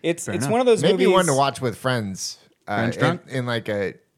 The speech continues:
Speaker 3: where you're not gonna miss any of the plot if you guys talk over
Speaker 1: Yeah, you'll be
Speaker 3: it.
Speaker 1: fine.
Speaker 3: It's,
Speaker 2: So, so what you're saying, Nick,
Speaker 3: it's a
Speaker 2: is
Speaker 3: good,
Speaker 2: that
Speaker 3: it's a good
Speaker 2: for your upcoming birthday, you wanna rent out the new Parkway
Speaker 3: I would
Speaker 2: and
Speaker 3: do
Speaker 2: then put that as a
Speaker 3: that
Speaker 2: top
Speaker 3: would be
Speaker 2: three.
Speaker 3: really fun.
Speaker 2: Yeah.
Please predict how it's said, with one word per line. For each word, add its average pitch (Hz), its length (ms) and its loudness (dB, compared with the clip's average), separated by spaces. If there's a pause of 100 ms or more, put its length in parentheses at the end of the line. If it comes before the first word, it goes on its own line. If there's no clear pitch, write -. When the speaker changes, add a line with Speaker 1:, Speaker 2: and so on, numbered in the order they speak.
(240)
Speaker 3:
where 135 220 -2
you're 135 380 -4
not 175 200 -2
gonna 143 120 2
miss 120 240 -2
any 131 200 0
of 127 60 -2
the 113 80 -4
plot 107 360 0
if 101 100 -10
you 107 80 -8
guys 98 260 -6
talk 110 300 -4
over 107 160 -2
Speaker 1:
Yeah, 123 60 -2
you'll 110 100 0
be 110 60 0
Speaker 3:
it. 107 160 -2
Speaker 1:
fine. - 260 -18
Speaker 3:
It's, 101 160 -6
Speaker 2:
So, 131 540 4
so 120 160 -4
what 113 160 0
you're 113 80 -4
saying, 135 340 -4
Nick, 107 120 -6
Speaker 3:
it's - 100 -10
a - 20 -8
Speaker 2:
is 101 80 -6
Speaker 3:
good, 135 100 0
Speaker 2:
that 104 280 -2
Speaker 3:
it's - 140 -14
a 131 40 -8
good 117 240 -4 (440)
Speaker 2:
for 127 100 -4
your 107 200 -4
upcoming 110 360 -8
birthday, 95 540 -8
you 92 180 -10
wanna 98 200 -6
rent 98 240 -8
out 92 160 -8
the 98 60 -12
new 87 160 -8
Parkway - 480 -4
Speaker 3:
I 143 420 2
would 107 260 -2
Speaker 2:
and 110 60 -2
Speaker 3:
do 127 100 0
Speaker 2:
then 98 120 -4
put - 220 -6
that 95 160 -4
as 90 100 -10
a 92 60 -14
Speaker 3:
that 123 80 0
Speaker 2:
top 165 140 6
Speaker 3:
would 117 120 4
be 117 60 0
Speaker 2:
three. 110 100 0
Speaker 3:
really 113 240 2
fun. 95 460 -4
Speaker 2:
Yeah. 78 160 -14